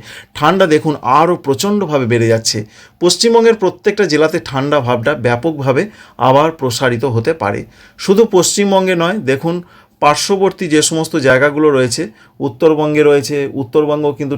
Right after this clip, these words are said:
ঠান্ডা পরিস্থিতি বাড়বে। কলকাতাতেও ঠান্ডা পরিস্থিতি যথেষ্ট বাড়বে। এখানেও প্রায় কুড়ি ডিগ্রির আশেপাশে তাপমাত্রা থাকবে। এই রয়েছে ঠান্ডা পরিস্থিতির খবর।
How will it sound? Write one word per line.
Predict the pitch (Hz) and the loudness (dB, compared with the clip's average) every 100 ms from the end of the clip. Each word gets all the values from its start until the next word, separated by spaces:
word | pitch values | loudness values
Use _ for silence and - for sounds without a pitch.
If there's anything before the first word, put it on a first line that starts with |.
| 113 | -4
ঠান্ডা | 131 135 | -2 0
পরিস্থিতি | 135 139 120 139 131 | 2 0 -2 -6 0
বাড়বে। | 127 127 127 123 | 2 2 -2 0
কলকাতাতেও | 156 165 165 160 160 156 - | 4 4 4 0 0 -4 -2
ঠান্ডা | 131 131 | -2 0
পরিস্থিতি | 123 131 117 151 175 127 | 0 -2 -4 -8 -6 -2
যথেষ্ট | 117 - - | -2 -2 -6
বাড়বে। | 127 110 110 113 - - - - | -2 -2 -2 -4 -10 -20 -12 -2
এখানেও | 180 220 233 226 | 2 2 2 2
প্রায় | 226 190 180 | 2 2 0
কুড়ি | 151 147 | -2 -2
ডিগ্রির | 139 139 147 139 | -2 -2 -2 0
আশেপাশে | 120 131 120 117 175 | -2 -4 -6 -6 -6
তাপমাত্রা | 117 104 117 113 156 | -6 -4 -6 -4 -6
থাকবে। | 175 110 110 113 - - - - | -4 -6 -4 -6 -10 -18 -12 2
এই | 202 | 4
রয়েছে | 233 233 240 - | 6 4 -2 -4
ঠান্ডা | 151 165 185 | -4 -2 -4
পরিস্থিতির | 175 139 - 131 180 - | -4 -10 -10 -8 -8 -6
খবর। | 123 | -4